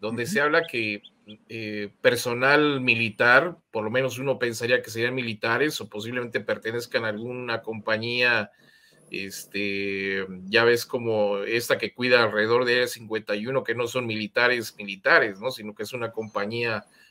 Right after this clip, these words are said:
Speaker 1: privada.
Speaker 2: Ujú.
Speaker 1: Entonces, eh, ¿cómo pueden entrar a territorio mexicano y recoger estas, eh, estos restos de este objeto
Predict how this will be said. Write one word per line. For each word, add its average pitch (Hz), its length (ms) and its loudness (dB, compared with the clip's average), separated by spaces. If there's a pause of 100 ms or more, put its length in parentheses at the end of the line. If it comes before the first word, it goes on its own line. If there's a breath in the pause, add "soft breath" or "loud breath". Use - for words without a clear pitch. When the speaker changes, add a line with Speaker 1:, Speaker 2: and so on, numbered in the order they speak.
(160)
Speaker 1:
privada. 135 600 6 (460 soft breath)
Speaker 2:
Ujú. 135 180 -12
Speaker 1:
Entonces, 131 800 -2
eh, 113 540 0 (960)
¿cómo 170 300 6
pueden 165 300 10
entrar 139 380 6
a 160 100 6
territorio 139 540 2
mexicano 139 800 0
y 131 80 -6
recoger 113 580 -2
estas, 131 640 0
eh, 107 400 -10 (480 soft breath)
estos 127 340 2
restos 139 480 4
de 113 140 2
este 117 180 -4
objeto 135 720 0